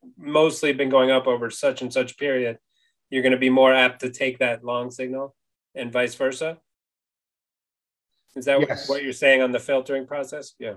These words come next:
Speaker 2: Yes. The way the filters work is, uh, they, you know, that filter at the system level basically tries to determine that,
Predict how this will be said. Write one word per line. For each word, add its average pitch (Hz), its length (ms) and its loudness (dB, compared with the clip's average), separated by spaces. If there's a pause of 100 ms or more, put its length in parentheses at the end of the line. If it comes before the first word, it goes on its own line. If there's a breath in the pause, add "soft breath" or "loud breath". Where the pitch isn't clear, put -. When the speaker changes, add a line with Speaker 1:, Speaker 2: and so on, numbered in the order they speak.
Speaker 2:
Yes. 123 380 0 (240)
The 131 60 -2
way 170 260 6
the 190 140 2
filters 175 640 -2
work 143 400 4
is, 120 480 0 (360)
uh, 135 360 8
they, 165 480 0
you 160 140 2
know, 139 340 4 (160)
that 165 320 2 (320)
filter 226 420 6
at 175 140 2
the 170 100 -2
system 175 500 -2
level 139 300 4 (140)
basically 170 420 0
tries 139 400 0
to 135 120 -10
determine 135 440 -2
that, 117 300 2